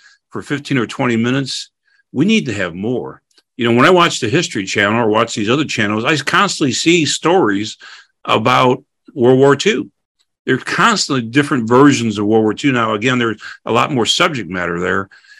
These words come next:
but there's a lot of subject matter. I don't wanna just watch films on nine eleven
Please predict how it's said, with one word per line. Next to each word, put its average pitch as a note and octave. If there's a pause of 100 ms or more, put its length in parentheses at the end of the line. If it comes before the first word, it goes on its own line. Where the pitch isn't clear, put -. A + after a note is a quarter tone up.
(140)
but D3
there's C3
a C3
lot F#3
of -
subject C3+
matter. B2 (360)
I D3
don't G3
wanna D3+
just C3
watch C3
films B2
on G#2
nine A2+
eleven G#2